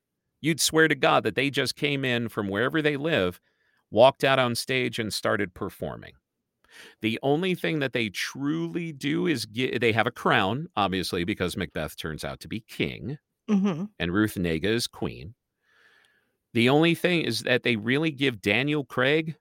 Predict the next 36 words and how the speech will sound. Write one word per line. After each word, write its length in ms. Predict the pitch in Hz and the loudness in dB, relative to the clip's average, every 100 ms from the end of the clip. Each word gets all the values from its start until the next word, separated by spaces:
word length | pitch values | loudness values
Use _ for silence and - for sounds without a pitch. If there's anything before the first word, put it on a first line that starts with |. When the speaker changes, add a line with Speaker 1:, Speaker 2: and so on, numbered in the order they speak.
| _ _ | _ _
Speaker 1:
a 60 | 104 | -4
big-ass 460 | 87 139 147 139 - | 0 2 4 2 0
fur 300 | - 147 - | 0 2 0
coat 580 | - 196 185 95 - - - _ _ _ _ _ _ _ _ - | -2 0 2 0 -4 -14 -20 _ _ _ _ _ _ _ _ -6
to 100 | 127 | 0
make 220 | 131 127 | 2 2
it 160 | 131 - | 0 4
like 200 | 120 101 | 2 2
those 220 | 127 127 131 | 2 2 2
are 100 | 120 | 2
his 180 | 127 | 0
kingly 520 | - - 139 123 120 107 | -2 -2 0 0 -2 0
robes. 720 | 127 107 60 - - - - _ _ _ _ _ - | 4 2 0 -8 -6 -6 -8 _ _ _ _ _ -6
Speaker 2:
Okay. 340 | 240 240 196 277 _ _ _ _ _ _ _ - | -2 2 0 -2 _ _ _ _ _ _ _ 4
Speaker 1:
Other 240 | 160 233 | 6 6
than 160 | 214 196 | 4 2
that, 300 | 165 185 - - | 2 0 -6 -2
they're 220 | 143 202 | 4 6
all 140 | 180 | 4
walking 340 | 120 143 - 143 | 4 2 2 0
around 220 | 127 151 | 0 0
in 80 | 147 | -4
t-shirts 600 | - 156 - 143 160 - | -6 -6 -2 -2 -4 -4
and 120 | 87 | -4
jeans 640 | 135 151 156 151 156 156 | -2 0 2 0 0 0
and, 300 | 110 82 78 - | 0 0 -2 -4
and, 460 | 98 90 85 82 - _ _ _ _ _ _ _ - | -2 -2 -2 -6 -8 _ _ _ _ _ _ _ -2
like, 280 | 107 87 - | 0 0 2
big 160 | 139 | 4
old 400 | 143 135 131 110 | 6 6 4 0
cardigan 500 | - 143 151 143 143 | 0 2 2 0 -2
sweaters 800 | 127 - 139 147 156 147 147 147 | -2 -2 2 2 2 -2 -4 -4
and 340 | 120 98 92 90 | -2 -2 -4 -2
the 120 | 101 | -2
whole 340 | 95 147 160 | 0 -2 -2
bit. 300 | 160 123 76 | 0 0 -2